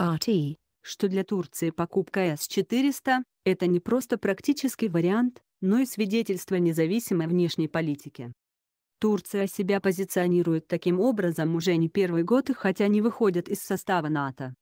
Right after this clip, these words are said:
Speaker 2: но поступать со своими принципами независимости и самостоятельности в принятии решений не собирается, подчеркнул эксперт.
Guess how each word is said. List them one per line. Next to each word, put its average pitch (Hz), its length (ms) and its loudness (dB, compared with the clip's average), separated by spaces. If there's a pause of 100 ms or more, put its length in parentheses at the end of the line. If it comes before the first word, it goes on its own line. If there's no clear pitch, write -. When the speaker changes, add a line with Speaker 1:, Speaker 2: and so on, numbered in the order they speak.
(100)
Speaker 2:
но 196 160 2
поступать 208 500 -4
со 190 120 -4
своими 175 360 2
принципами 165 680 0
независимости 165 880 0
и 175 160 -2
самостоятельности 170 1000 -2
в - 80 -10
принятии 185 460 0
решений 165 480 0
не 156 140 0
собирается, 147 720 -4 (180)
подчеркнул 185 640 0
эксперт. 156 460 -2